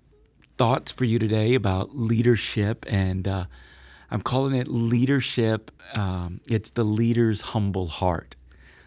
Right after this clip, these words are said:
The leader's humble heart. Um, if you listen regularly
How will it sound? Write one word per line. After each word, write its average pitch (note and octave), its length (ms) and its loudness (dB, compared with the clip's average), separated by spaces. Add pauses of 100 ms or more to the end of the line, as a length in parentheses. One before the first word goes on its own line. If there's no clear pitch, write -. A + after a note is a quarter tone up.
(120)
The A2+ 120 2
leader's G#2+ 520 2
humble G2 400 -2
heart. F#2 400 -4 (480)
Um, B2 240 -6 (180)
if A#2+ 180 -2
you B2+ 240 4 (500)
listen B2+ 720 4
regularly G#2+ 720 2